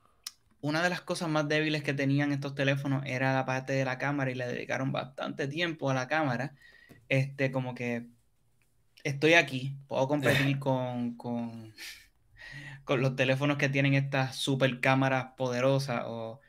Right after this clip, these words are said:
Speaker 2: Ujú.
Speaker 1: quizás no tenemos el zoom más potente, pero tenemos un buen, o,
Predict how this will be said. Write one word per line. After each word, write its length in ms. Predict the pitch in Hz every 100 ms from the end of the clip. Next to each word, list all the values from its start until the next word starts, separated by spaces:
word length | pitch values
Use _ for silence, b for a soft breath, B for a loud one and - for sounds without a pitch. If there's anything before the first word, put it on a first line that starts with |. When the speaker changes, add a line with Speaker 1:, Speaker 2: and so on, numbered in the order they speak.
| b
Speaker 2:
Ujú. 100 | 131
Speaker 1:
quizás 280 | 131 135 131
no 140 | 139 143
tenemos 320 | 147 147 143
el 80 | 139
zoom 200 | 143 143
más 500 | 143 139 139 135 139 - - _ _ -
potente, 560 | 139 139 208 202 151
pero 200 | 139 131
tenemos 400 | 127 127 139 139
un 180 | 131 135
buen, 680 | 131 131 127 127 120 117 B B B B _
o, 260 | 135 -